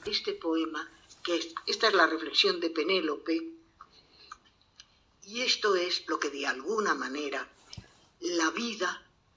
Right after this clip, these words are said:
le obliga a comprender. El poema se titula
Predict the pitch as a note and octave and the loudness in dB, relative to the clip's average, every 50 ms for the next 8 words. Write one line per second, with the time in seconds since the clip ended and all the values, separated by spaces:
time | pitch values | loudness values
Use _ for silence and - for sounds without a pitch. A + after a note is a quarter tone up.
0 | _ _ _ D3+ D#3+ E3 D#3 D3+ D3+ D3 - - F3+ F#3 E3+ - - E3 - E3 | _ _ _ -6 -2 -2 0 0 -2 -4 -4 -4 -4 -4 -4 0 0 0 0 0
1 | E3 - - - _ - - D3 - - C#3 C#3 C3+ C3+ - A#2 - G#2+ G2+ - | -4 -14 -20 -20 _ -2 -2 -2 -2 -2 -6 -6 -8 -10 -12 -12 -12 -12 -10 -10
2 | - - - - - _ _ _ - - _ _ _ _ _ _ _ _ _ _ | -10 -10 -10 -12 -16 _ _ _ -20 -20 _ _ _ _ _ _ _ _ _ _
3 | _ _ _ _ _ _ _ _ _ - - F3+ E3+ - F#3 F#3+ G3+ G3+ G#3 G#3+ | _ _ _ _ _ _ _ _ _ -16 -16 -14 -6 0 2 2 4 4 4 2
4 | G3+ - F#3 E3 E3+ D#3+ D3+ E3+ E3+ F3 G3 G3+ G3 F#3+ | 2 2 0 -2 -4 -6 -6 -6 -4 -2 0 0 0 -2